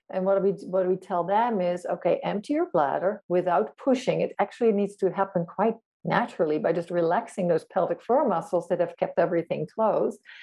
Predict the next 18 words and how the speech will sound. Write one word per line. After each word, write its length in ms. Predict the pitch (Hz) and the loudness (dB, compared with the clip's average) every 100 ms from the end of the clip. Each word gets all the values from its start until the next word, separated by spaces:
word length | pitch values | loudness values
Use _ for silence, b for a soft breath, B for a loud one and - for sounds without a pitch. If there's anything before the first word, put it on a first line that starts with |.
| B | B
And 80 | 214 | -4
then 80 | 214 | 0
the 80 | 196 | 0
bladder 420 | 180 226 277 202 | 0 -2 0 0
squeezes 880 | 190 - 226 247 269 277 262 214 196 | -2 -8 -6 0 2 2 2 2 2
the 80 | 220 | 2
urine 320 | 202 185 165 | 2 2 0
out. 380 | 165 202 - - | -2 0 0 0
That's 180 | - - | -2 0
how 140 | 175 | 0
that 160 | - - | 0 0
works. 460 | - 208 - - - _ _ _ _ _ _ _ _ - | 0 -2 -2 -10 -20 _ _ _ _ _ _ _ _ -8
Okay, 300 | 185 180 185 | -6 0 0
so 140 | 202 185 | 0 0
the 200 | 175 151 - | -2 -4 -6
pelvic 280 | 220 240 214 | -2 0 0
floor 180 | 190 175 | 0 2
relaxes, 600 | 170 170 226 - 277 | 2 0 -2 -4 -4